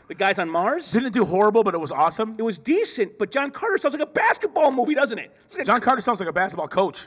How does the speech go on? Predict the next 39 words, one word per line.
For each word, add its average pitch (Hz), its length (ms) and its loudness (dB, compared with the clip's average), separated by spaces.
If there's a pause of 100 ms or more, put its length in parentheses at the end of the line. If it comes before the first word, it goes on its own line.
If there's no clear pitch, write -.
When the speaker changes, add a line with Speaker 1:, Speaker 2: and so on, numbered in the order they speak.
Speaker 1:
Exact-, 277 380 0
that's 330 120 0
what 381 100 0
I'm 370 80 -4
saying. 403 320 0
Like, 262 140 -4
it's 247 140 -8
like 262 140 -4
those 254 240 -4 (240)
movies 285 640 0
that 226 100 0
had 208 180 -6
two 277 160 -2
names. 254 380 -2 (520)
You 214 100 -8
gotta, 381 220 2
so - 100 -6
you - 40 -12
can 196 260 0 (500)
advertise 240 580 -4
your 170 80 -6
film 320 340 -8
correctly, 120 460 -10
you 123 80 -16
know 156 80 -8
what 175 60 -8
I'm 156 40 -10
saying? 277 400 -6 (180)
Speaker 2:
Eh, 208 100 -8 (500)
from 247 320 0
the 196 100 -2
stinking 156 720 -8
music 233 520 -6 (180)
to 160 100 -4
the 147 120 -4
title 214 560 -2 (680)
to 196 140 -2
the 160 80 -4
premise 165 560 -2